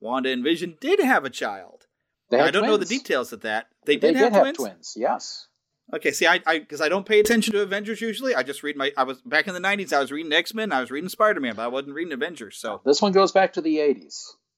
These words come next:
Speaker 1: Back in the eighties? Even?
Speaker 2: Yeah,
Speaker 1: Wow.
Speaker 2: to the Wanda and Vision, uh, comic book series. Um, and,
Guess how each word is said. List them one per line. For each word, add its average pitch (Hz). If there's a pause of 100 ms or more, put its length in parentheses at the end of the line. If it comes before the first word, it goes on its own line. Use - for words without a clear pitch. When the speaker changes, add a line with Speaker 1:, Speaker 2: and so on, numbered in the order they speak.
(200)
Speaker 1:
Back 139
in 156
the 127
eighties? 208
Even? 117
Speaker 2:
Yeah, 117
Speaker 1:
Wow. 170
Speaker 2:
to 123
the 120
Wanda 123
and 117
Vision, 110 (420)
uh, 107
comic 147 (120)
book 120 (180)
series. 90 (400)
Um, 110
and, 120